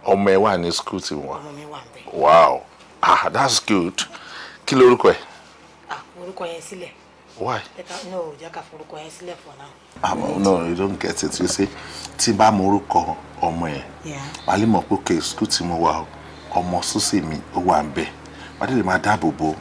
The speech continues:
Speaker 1: Ó yẹ, tẹ́ni sìn bá fẹ́ ṣe, màá lè wà ńbẹ̀ fún. Huh?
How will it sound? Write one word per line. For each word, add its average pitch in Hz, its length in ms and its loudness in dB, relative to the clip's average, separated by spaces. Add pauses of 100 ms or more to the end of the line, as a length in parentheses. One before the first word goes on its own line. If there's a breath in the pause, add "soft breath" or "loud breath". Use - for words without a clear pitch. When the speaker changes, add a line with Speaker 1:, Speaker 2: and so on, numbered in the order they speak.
(140)
Speaker 1:
Ó 101 80 -2
yẹ, 92 440 2
tẹ́ni 110 240 0
sìn 95 140 -4
bá 95 120 4
fẹ́ 101 160 2
ṣe, - 280 6
màá 87 180 4
lè 101 100 2
wà 87 160 2
ńbẹ̀ 87 160 0
fún. - 180 -10 (680)
Huh? - 140 -6